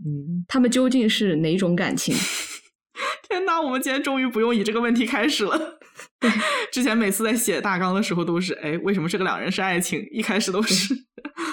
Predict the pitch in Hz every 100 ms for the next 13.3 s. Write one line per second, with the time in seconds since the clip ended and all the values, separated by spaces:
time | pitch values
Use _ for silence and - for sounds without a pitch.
0 | 226 - - 220 233 196 185 175 160 156
1 | 156 - _ - 208 190 110 - 156 139
2 | - - 80 - 196 _ _ 156 147 202
3 | 180 175 165 175 165 143 170 165 - _
4 | _ _ _ _ - - - 185 202 233
5 | 240 226 196 151 175 175 180 208 185 208
6 | 190 - - - - 170 196 220 175 165
7 | 170 208 185 - - - - - - 311
8 | 285 208 175 170 160 165 165 208 - 196
9 | 180 202 185 170 170 160 170 240 170 151
10 | 151 175 208 165 156 - 180 175 180 196
11 | 151 165 196 262 302 294 254 185 233 214
12 | 196 294 302 330 277 196 196 170 233 202
13 | 175 165